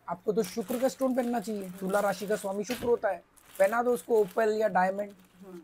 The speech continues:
Speaker 1: या मून स्टोन।" अच्छा जी, अ, ओपल या डायमंड। मान लो अब उसकी कुंडली में शुक्र बैठा हुआ है अशुभ घर में,
Speaker 2: हाँ।
Speaker 1: आपने तो शुक्र का स्टोन पहना दिया, उसको और ताकत दे दी। या शुक्र उसकी कुंडली में स्वामी है नेगेटिव हाउस का, फिर क्या करोगे?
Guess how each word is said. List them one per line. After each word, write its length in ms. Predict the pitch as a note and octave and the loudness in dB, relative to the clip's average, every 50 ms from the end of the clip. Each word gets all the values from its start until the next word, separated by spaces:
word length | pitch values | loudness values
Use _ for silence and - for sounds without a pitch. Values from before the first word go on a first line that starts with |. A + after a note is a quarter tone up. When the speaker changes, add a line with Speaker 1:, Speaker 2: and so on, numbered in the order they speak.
| - | -6
Speaker 1:
या 120 | D3 F3 F3 | -4 -4 -2
मून 320 | F#3 F#3+ G3 G3 G3+ F#3+ | -2 -4 -4 -4 -6 -8
स्टोन।" 220 | F3+ - F#3+ F#3 F#3+ - _ _ _ _ _ _ _ _ _ _ - | -10 -8 -8 -8 -8 -10 _ _ _ _ _ _ _ _ _ _ -14
अच्छा 220 | - - - - - | -14 -8 -4 -4 -2
जी, 180 | D#3+ E3+ F3+ | -2 -2 -4
अ, 500 | E3 - - C3 D3+ D#3 D#3+ D#3 D3+ C#3+ C3+ | -4 -4 -4 -4 -2 0 0 0 0 0 2
ओपल 300 | - G3 F3+ G#3 A#3 A3+ | 0 0 2 2 0 0
या 60 | G#3+ | 2
डायमंड। 320 | F#3+ F3 D3 C3+ C3+ B2+ - _ _ - - - _ _ _ _ _ _ _ _ _ _ - - - _ - _ _ _ _ _ _ _ - | 2 4 2 2 0 -2 -10 _ _ -20 -20 -20 _ _ _ _ _ _ _ _ _ _ -20 -20 -20 _ -20 _ _ _ _ _ _ _ 0
मान 220 | G3 A#3+ C4 C4+ C4+ | 4 4 6 6 8
लो 140 | C4 C4+ | 10 10
अब 140 | C4+ B3+ B3 | 10 10 8
उसकी 340 | C4 B3+ - - E4 C#4 A#3+ | 2 -2 0 0 0 0 0
कुंडली 560 | - _ _ _ - B3 A#3+ A#3+ A#3+ C4 C4 | -2 _ _ _ -2 -2 0 0 0 0 0
में 340 | A#3+ A#3+ A#3+ A#3+ A#3+ B3 A#3 | 0 0 0 0 0 -2 -4
शुक्र 360 | - - B3+ G#3 - C4+ B3+ | -6 -6 -6 -6 -4 -2 -2
बैठा 280 | G#3+ A3 G3+ F3+ G#3+ A3+ | 0 0 0 2 2 2
हुआ 220 | A3+ G#3 G3+ A3 | 2 4 4 2
है 60 | A3 | 2
अशुभ 240 | G3+ F#3 - A3+ G3 | 2 0 -2 -4 -4
घर 180 | E3 E3 D3+ C#3 | -2 -4 -4 -4
में, 140 | B2+ B2 - _ _ F#3+ | -4 -6 -10 _ _ -16
Speaker 2:
हाँ। 180 | F#3 F3+ F3+ F3+ - - _ _ _ - | -14 -14 -14 -14 -18 -20 _ _ _ 0
Speaker 1:
आपने 240 | F3+ G3+ G3 G#3+ G#3+ | 0 2 2 2 0
तो 80 | F#3 F#3 | 0 0
शुक्र 280 | F#3 F3 F3+ F#3 F3+ | -2 -4 -4 -4 -2
का 60 | G3+ | -2
स्टोन 260 | F#3+ - G#3+ A3+ A3+ A#3+ | -4 -4 -4 -4 -2 0
पहना 180 | A#3 A#3 A#3 | 0 0 0
दिया, 220 | A3 A#3+ A#3 A3+ G#3+ | -2 -4 -6 -6 -6
उसको 240 | G3 - G3 F#3+ | -6 -2 0 2
और 100 | G3 G3+ | 2 2
ताकत 280 | G3 - G#3 G#3 A#3 G#3 | 0 -2 -4 -4 -4 -4
दे 160 | G3 A3 A3 | 0 0 -2
दी। 140 | G#3 A#3 A3 _ _ _ _ _ _ _ _ _ _ - | -2 -4 -14 _ _ _ _ _ _ _ _ _ _ 0
या 120 | D3+ - - | 2 2 2
शुक्र 280 | - - C4 A3+ C4+ | 2 0 -2 0 2
उसकी 260 | C4 B3+ - - C4 | 0 0 0 -2 -8
कुंडली 420 | G#3+ - B3 A3 A#3 A#3+ A#3+ C4 C4 | -8 -6 -6 -4 -2 -2 0 0 0
में 160 | B3+ C4 C4 | 2 0 0
स्वामी 420 | C4 - A3+ G#3+ G#3+ A3+ A#3+ A#3+ | -2 -2 -4 -2 -2 0 -2 -2
है 100 | A#3 B3 | -2 -2
नेगेटिव 360 | A#3+ A3 F#3+ F3+ F3+ F#3+ G3 F3 | -2 -2 -2 0 0 0 0 0
हाउस 200 | D#3+ C#3+ C3+ - | -2 -4 -4 -4
का, 100 | C#3+ C#3+ | -6 -2
फिर 160 | B2+ G3+ F#3+ | -2 -2 -2
क्या 140 | A3 A#3 G#3+ | 0 -2 0
करोगे? 340 | A3+ A3 A3 A3+ A#3 A#3 | 0 0 0 -2 -4 -8